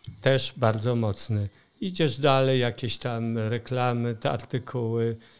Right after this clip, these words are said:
i nagle pojawia się Czajko Leidman. To był taki fotograf, który, e, jak na te czasy stosował niebywałą kolorystykę.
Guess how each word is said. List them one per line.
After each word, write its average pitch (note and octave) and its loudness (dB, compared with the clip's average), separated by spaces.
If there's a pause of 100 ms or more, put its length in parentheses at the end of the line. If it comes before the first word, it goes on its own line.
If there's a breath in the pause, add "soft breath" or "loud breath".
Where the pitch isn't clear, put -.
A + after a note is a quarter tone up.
i C#3 -2
nagle C3+ -2
pojawia C3 0
się B2 0
Czajko A#2+ 0
Leidman. G2+ 4
To A2 -2
był A2+ 0
taki B2+ -4
fotograf, A#2+ 0
który, A#2+ 0 (1300 loud breath)
e, B2+ 0
jak A2+ 0
na C#3+ 0
te C#3 -4
czasy C3+ -2
stosował D3 0
niebywałą C#3 4
kolorystykę. B2+ -2